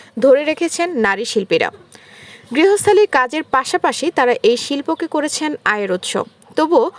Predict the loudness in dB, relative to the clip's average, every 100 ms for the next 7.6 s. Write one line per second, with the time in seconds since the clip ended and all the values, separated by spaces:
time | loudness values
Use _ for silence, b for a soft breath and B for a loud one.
0 | B B -2 0 0 0 0 0 0 0
1 | -2 -2 -4 -4 -4 -2 -2 0 0 0
2 | -4 -2 -8 -6 -2 0 0 0 -2 -2
3 | 0 -2 -4 B B B 0 2 0 0
4 | -2 -2 -2 -2 -2 -4 -2 -2 -2 -2
5 | -4 -4 -4 -10 -6 -4 -4 -6 -10 -16
6 | b b b -6 -6 _ -2 -2 -2 0
7 | 0 -2 -2 0 -2